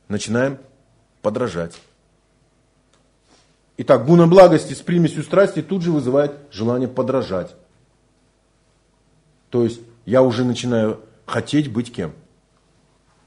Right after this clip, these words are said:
Кришной. И как я хочу быть Кришной? Я с-, не, не, не в смысле самим Кришной хочу быть, а хочу подражать, да, в его, я хочу подра-, как ребенок подражает отцу во всем.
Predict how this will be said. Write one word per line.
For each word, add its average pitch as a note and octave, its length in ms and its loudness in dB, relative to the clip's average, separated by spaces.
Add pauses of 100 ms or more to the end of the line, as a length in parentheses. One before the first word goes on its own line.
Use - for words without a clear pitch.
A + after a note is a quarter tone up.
(240)
Кришной. E2+ 460 -14 (1120)
И D3+ 80 0
как F3+ 260 8
я D3+ 60 6
хочу B2 260 -2
быть F#2 200 -6
Кришной? E2 380 -12 (1000)
Я D3+ 120 4
с-, - 160 -4
не, G#3 140 6
не, F#3+ 160 6 (100)
не G3 200 2
в - 60 -4
смысле C4 400 6
самим C#4 340 6
Кришной A#2+ 360 -2
хочу G2+ 280 -6
быть, D2+ 160 -10 (1200)
а E2 120 -6
хочу - 300 -12
подражать, A#2+ 720 0
да, A2+ 320 -2
в F#2+ 80 -16
его, A2 480 -6 (220)
я G#2 80 -6
хочу B2 240 -8
подра-, C#3 280 -4 (140)
как D#3 220 -2
ребенок D#3+ 480 4
подражает C3 500 2
отцу B2 240 -4
во G#2 120 0
всем. F#2 300 -6